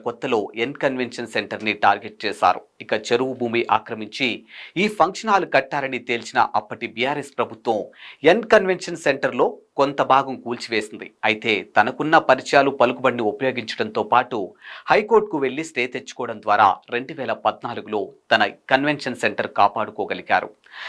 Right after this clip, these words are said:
తెలంగాణలో ప్రభుత్వం మారిన తర్వాత చెరువులు, భూముల్లో అక్రమణాల కోసమే ప్రత్యేక సంస్థను నియమించిన నాగార్జున వెంటనే అప్రమత్తం కాలేదని అర్థమవుతుంది. గత అనుభవాలను దృష్టిలో పెట్టుకుని ముందే హైకోర్టుకు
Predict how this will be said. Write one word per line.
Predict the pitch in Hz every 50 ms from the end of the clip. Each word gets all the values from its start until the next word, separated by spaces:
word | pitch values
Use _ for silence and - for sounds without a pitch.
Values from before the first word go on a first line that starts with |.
| - - -
తెలంగాణలో | 185 185 233 254 254 254 240 214 185 170 143 135 147 143 -
ప్రభుత్వం | 135 127 143 151 - - 147 135
మారిన | 123 123 117 120 117 117 -
తర్వాత | 123 117 117 131 131 131 - 226 254 247 -
చెరువులు, | - 123 123 113 117 113 120 110 110
భూముల్లో | 117 113 117 113 110 107 117 113 - - 107 104
అక్రమణాల | - - 127 117 120 120 117 113 107 104 - -
కోసమే | 113 107 - 110 107 113 107 95 - - _ -
ప్రత్యేక | 139 135 - - 165 156 151 - 127 -
సంస్థను | 120 110 113 - - 120 117 110
నియమించిన | 113 110 110 107 110 - 117 120 110 95 85 - _ _ - - - - - 123 139 143
నాగార్జున | 160 180 202 190 208 180 - - - 156 190 254 - _ _ _ 120 123
వెంటనే | 139 151 147 156 143 143 - - 113
అప్రమత్తం | - - 131 135 135 - - 120 107 - -
కాలేదని | 110 113 127 147 139 120 120 113 113
అర్థమవుతుంది. | 104 92 - - 110 107 104 98 - - 98 92 107 98 _ _ _ _ _ - - - - 123 120
గత | 151 151 151 - - 131
అనుభవాలను | 143 156 175 175 160 147 139 131 127 123 127
దృష్టిలో | 127 123 - - 135 123 120 -
పెట్టుకుని | 113 110 - - 131 123 - - - _ 123
ముందే | 127 127 127 127 135 120 107 107
హైకోర్టుకు | 107 117 117 - 123 113 110 - 120